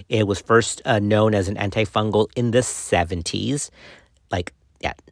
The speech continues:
one nine seven zero, seventies, all right? It's been around for a long time, but it just doesn't get a lot of love because it's kinda hard to find and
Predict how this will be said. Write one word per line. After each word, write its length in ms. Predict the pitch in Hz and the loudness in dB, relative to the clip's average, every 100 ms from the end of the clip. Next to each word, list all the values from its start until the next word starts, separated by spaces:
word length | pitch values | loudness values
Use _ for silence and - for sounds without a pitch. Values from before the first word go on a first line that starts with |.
| _ | _
one 400 | 131 135 117 123 | -6 0 0 2
nine 260 | 107 110 101 | 2 2 2
seven 320 | 104 92 90 | 0 0 -2
zero, 280 | 85 65 - | -6 -8 -10
seventies, 680 | - 117 92 90 - - - | 0 0 0 -4 -8 -10 -6
all 40 | |
right? 220 | 85 98 - - _ | -4 -4 -8 -20 _
It's 80 | - | -2
been 120 | 135 | 4
around 260 | 151 135 127 | 6 6 2
for 80 | - | -4
a 40 | |
long 460 | 127 147 147 147 131 | 0 4 6 4 2
time, 320 | - 143 107 | 2 2 2
but 80 | 107 | 2
it 60 | |
just 220 | 123 127 - | -2 -4 -2
doesn't 220 | 110 131 | -2 2
get 120 | 117 | 0
a 60 | 113 | 0
lot 220 | 101 95 | 0 -2
of 40 | 107 | 0
love 500 | 120 202 95 92 123 | 2 4 2 0 -4
because 240 | - 113 | -2 0
it's 220 | 107 - | -2 -4
kinda 240 | - 120 120 | -6 -4 0
hard 220 | 123 113 | 2 0
to 80 | 110 | 0
find 580 | 120 104 104 107 101 - | 2 4 4 2 0 -2
and 540 | 98 98 101 98 | -2 -2 -2 -4